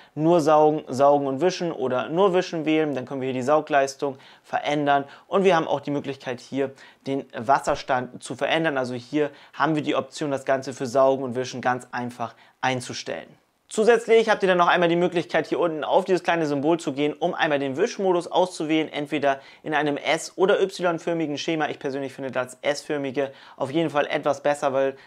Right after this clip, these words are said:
das Ganze so etwas strukturierter abläuft. Hier könnt ihr aber am Ende wählen, wie gewischt werden soll. Innerhalb der Einstellungen habt ihr dann auch viele weitere Möglichkeiten, wie zum Beispiel den Reinigungsverlauf einzusehen, die Kartenliste, virtuelle Wände und No-Go-Zonen zu erstellen, Bereiche zu bearbeiten,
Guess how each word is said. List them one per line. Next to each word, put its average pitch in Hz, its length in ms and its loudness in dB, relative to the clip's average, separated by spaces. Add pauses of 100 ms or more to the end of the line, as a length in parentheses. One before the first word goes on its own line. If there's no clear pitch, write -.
das 113 140 -16
Ganze 143 280 -2
so 127 160 -6
etwas - 280 -2
strukturierter 165 600 0
abläuft. 156 400 0
Hier 147 160 -4
könnt 143 180 -8
ihr 127 100 -2
aber 131 120 2
am 127 80 -2
Ende 123 300 -8
wählen, 127 260 -4 (240)
wie - 160 -2
gewischt 123 380 -2
werden 113 260 -8
soll. - 240 -10 (440)
Innerhalb 156 300 2
der 139 160 2
Einstellungen 220 580 4
habt 180 160 0
ihr 180 60 0
dann 160 120 2
auch 156 100 -2
viele 175 240 0
weitere 196 320 2
Möglichkeiten, 180 640 2
wie 135 80 -2
zum 135 120 -12
Beispiel 139 360 -2
den 147 160 -2
Reinigungsverlauf 151 800 0
einzusehen, 143 560 -6
die 147 100 -6
Kartenliste, 143 800 -2 (280)
virtuelle 165 560 4
Wände 160 400 2
und 143 260 -2
No-Go-Zonen 156 720 0
zu 143 140 -8
erstellen, 139 580 0
Bereiche 139 460 0
zu - 120 -14
bearbeiten, 139 680 2